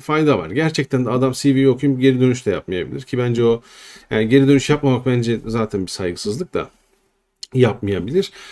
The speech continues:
Ee, geri dönüş yapmadı. Hani üç gün, dört gün sonra artık bir süre sonra. Ama ilk roundda bunu söylememekte fay-,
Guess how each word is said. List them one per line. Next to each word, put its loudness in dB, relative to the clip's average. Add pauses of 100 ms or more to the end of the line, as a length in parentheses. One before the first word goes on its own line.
(240)
Ee, 2
geri 6
dönüş 2
yapmadı. -2
Hani -6
üç -4
gün, 0
dört 0
gün -2
sonra -2
artık -4
bir -4
süre 0
sonra. -4
Ama 2
ilk 6
roundda 2
bunu 4
söylememekte 0
fay-, -6